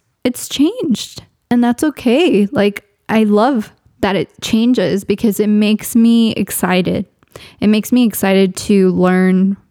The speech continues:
about myself and about not just myself in this lifetime, but my soul in other lifetimes, and learning from my ancestors and,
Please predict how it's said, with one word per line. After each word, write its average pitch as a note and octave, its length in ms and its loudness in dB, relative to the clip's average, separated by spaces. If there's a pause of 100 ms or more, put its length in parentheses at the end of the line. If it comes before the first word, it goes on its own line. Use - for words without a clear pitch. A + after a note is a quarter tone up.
(320)
about F#3+ 640 -2
myself - 760 -4 (500)
and G#3 180 2
about F#3 580 -4 (260)
not A3 280 2
just - 180 -2
myself C4 360 -2
in A3 80 2
this A3 200 -2
lifetime, G#3 500 0
but G3+ 300 -4 (140)
my G#3 200 2
soul A3 440 0
in G3 160 0
other A3+ 280 2
lifetimes, G3+ 840 -2 (480)
and G#3+ 440 2
learning G3 600 0
from G3 220 0
my F#3+ 240 0
ancestors F3+ 1120 -4 (580)
and, D#3+ 560 -2